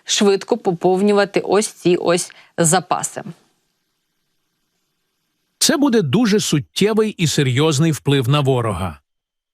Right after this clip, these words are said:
Speaker 2: Він дасть нам ключовий компонент — це висушування противника,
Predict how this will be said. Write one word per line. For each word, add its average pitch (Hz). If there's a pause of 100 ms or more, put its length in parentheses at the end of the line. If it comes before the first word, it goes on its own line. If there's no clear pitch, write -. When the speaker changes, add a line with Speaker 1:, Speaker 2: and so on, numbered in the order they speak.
(140)
Speaker 2:
Він 202
дасть 226
нам 156
ключовий 156
компонент — 135 (340)
це 160
висушування 139
противника, 104